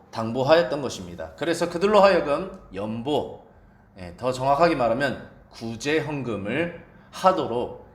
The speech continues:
이렇게 했던 것입니다. 그 흔적들을 보면 갈라디아서 이 장 십 절에 이렇게 말합니다. "다만 우리에게", 갈라디아 교회에게 편지했던 것이죠.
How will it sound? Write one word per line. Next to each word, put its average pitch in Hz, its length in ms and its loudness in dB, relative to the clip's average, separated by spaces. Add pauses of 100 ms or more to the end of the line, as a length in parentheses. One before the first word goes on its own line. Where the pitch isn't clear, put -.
(120)
이렇게 95 400 -8
했던 156 340 -6
것입니다. 85 540 -10 (720)
그 160 100 2
흔적들을 220 600 4
보면 123 420 -2
갈라디아서 185 640 2
이 139 180 -6
장 170 220 0
십 - 260 -12
절에 185 200 0
이렇게 165 240 0
말합니다. 101 580 -4
"다만 147 480 2
우리에게", 120 800 -2 (160)
갈라디아 175 580 4
교회에게 143 260 -4
편지했던 165 480 -6
것이죠. 104 560 -8